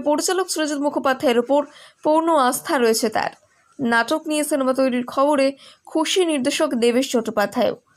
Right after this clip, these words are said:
গল্পে সময়ের একটা গুরুত্বপূর্ণ ভূমিকা রয়েছে, সেটা সৃজিত মুখোপাধ্যায় কীভাবে ক্যামেরার সামনে তুলে ধরবেন তা দেখার আগ্রহ রয়েছে দেবেশের, এমনটাই জানিয়েছেন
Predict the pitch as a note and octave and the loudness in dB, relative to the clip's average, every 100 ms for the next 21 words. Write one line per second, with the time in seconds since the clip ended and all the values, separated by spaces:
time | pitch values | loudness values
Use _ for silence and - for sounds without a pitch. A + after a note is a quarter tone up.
0 | _ - _ C4 C4+ C#4+ D4 F#4 F4 D#4+ | _ -20 _ -2 2 2 2 -2 0 0
1 | E4 E4 D#4+ C4+ D4 E4 E4+ E4 D#4 D4+ | 2 0 -2 -2 -2 -2 -4 -2 -2 -2
2 | C4 B3+ G#3+ F#3+ - - _ _ _ _ | -2 0 0 0 -2 -8 _ _ _ _
3 | - D4+ C#4+ D4+ D#4 D#4 D#4 D4 E4+ D#4 | -4 -2 0 -2 -2 -4 -4 -4 0 0
4 | D4+ D#4+ - C#4 E4 E4 D#4 C4+ C#4+ C#4+ | 0 -6 -4 -2 0 0 0 0 -2 -2
5 | D4+ B3+ B3 B3 A#3+ C4+ B3+ C4+ B3 B3 | -2 -2 -2 -4 0 0 2 2 0 -6
6 | - - _ D4 D#4+ D4 C#4+ D#4 C4+ B3 | -20 -20 _ 0 2 2 0 0 0 0
7 | C#4 D4 B3 B3 B3 A#3+ A#3+ A#3+ - - | 2 2 2 2 2 2 0 -2 -10 -12
8 | _ _ - A3 A3+ A3 G#3+ A3 C4 C4 | _ _ -6 -4 0 0 0 2 0 2
9 | C#4+ | 0